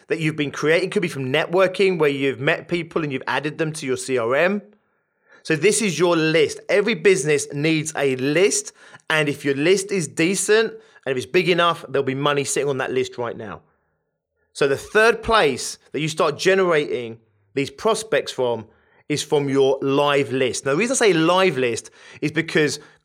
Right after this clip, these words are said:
often in businesses, they have this list that goes back ten years, and some of them are recent names, and some of them are names from, like, eight years ago, and some of them aren't even remotely relevant to what you're doing today or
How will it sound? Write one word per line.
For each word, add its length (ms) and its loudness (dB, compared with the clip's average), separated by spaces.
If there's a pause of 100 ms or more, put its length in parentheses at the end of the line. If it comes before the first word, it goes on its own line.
(140)
often 380 2
in 100 0
businesses, 600 -2 (320)
they 140 2
have 320 0
this 220 -2
list 380 2
that 80 -6
goes 220 0
back 260 -4
ten 260 0
years, 440 -2 (440)
and 320 0
some 300 0
of 100 6
them 200 2
are 340 4
recent 440 -2
names, 460 -8 (300)
and 100 -2
some 240 2
of 60 2
them 180 2
are 160 -2
names 380 -2
from, 100 -8
like, 220 -2
eight 140 -2
years 260 -4
ago, 320 -4 (380)
and 120 -2
some 280 0
of 160 0
them 440 4
aren't 200 -2
even 360 -4 (140)
remotely 540 2
relevant 640 0 (500)
to 100 -2
what 160 2
you're 80 0
doing 240 0
today 480 -2
or 320 -2